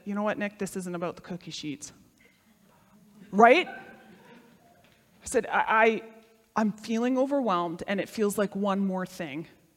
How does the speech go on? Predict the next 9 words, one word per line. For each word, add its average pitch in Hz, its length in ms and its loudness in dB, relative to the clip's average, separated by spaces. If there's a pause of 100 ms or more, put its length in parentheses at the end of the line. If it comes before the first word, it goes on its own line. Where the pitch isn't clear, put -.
(580)
that 202 140 6
I 190 80 6
have 190 240 -2
to 190 200 -2 (840)
change 202 560 -2
and, 180 240 -6
and 185 160 -2
fix - 400 -2
now. 165 280 -4